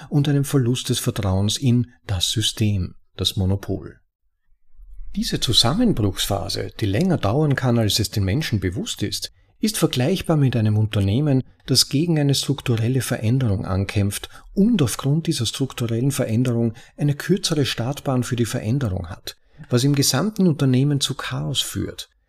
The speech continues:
da es sich mit dringenden Problemen beschäftigt und keine Möglichkeit hat, die zugrunde liegende Struktur zu reparieren. Ich möchte auch betonen, dass ich mich mit dem bestehenden Fiat-System,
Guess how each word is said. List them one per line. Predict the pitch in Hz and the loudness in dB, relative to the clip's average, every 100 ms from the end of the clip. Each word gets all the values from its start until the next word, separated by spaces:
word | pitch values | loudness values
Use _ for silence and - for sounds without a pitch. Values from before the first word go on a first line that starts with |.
| _ - | _ -4
da | 120 | 0
es | 127 | 2
sich | - 147 | 2 2
mit | 127 - | 0 0
dringenden | 131 208 185 123 | 0 2 0 0
Problemen | 110 107 101 117 170 156 | 0 0 0 0 0 0
beschäftigt | 143 - 123 - 127 - - - | 0 0 -2 0 -4 -4 -18 -4
und | 147 - | -2 -2
keine | - 123 175 | -2 0 2
Möglichkeit | 131 127 139 104 - 104 - | 2 2 0 -4 0 -2 0
hat, | 107 - - - | -2 -2 -8 -6
die | 143 | -4
zugrunde | - 151 - 127 135 | -2 -2 0 2 2
liegende | 127 131 139 131 | 0 0 0 0
Struktur | - - - 139 156 | -2 -4 -4 -2 -2
zu | - 98 | -2 -4
reparieren. | 90 - 90 - - 80 - _ _ _ _ _ _ _ _ _ - - _ | -6 -8 -8 -8 -10 -14 -18 _ _ _ _ _ _ _ _ _ -20 -20 _
Ich | 135 - | -8 -2
möchte | 185 214 190 127 | -2 0 0 0
auch | |
betonen, | - 107 117 120 170 156 | -2 -2 2 2 4 2
dass | 147 147 | 2 0
ich | - | 0
mich | 117 95 | -2 0
mit | 117 - | -2 0
dem | 110 | -2
bestehenden | 104 95 - 117 190 143 95 | -2 -4 0 0 0 0 -2
Fiat-System, | - 143 233 - 110 - 98 90 92 | -2 -2 -2 -2 -2 -2 -4 -6 -8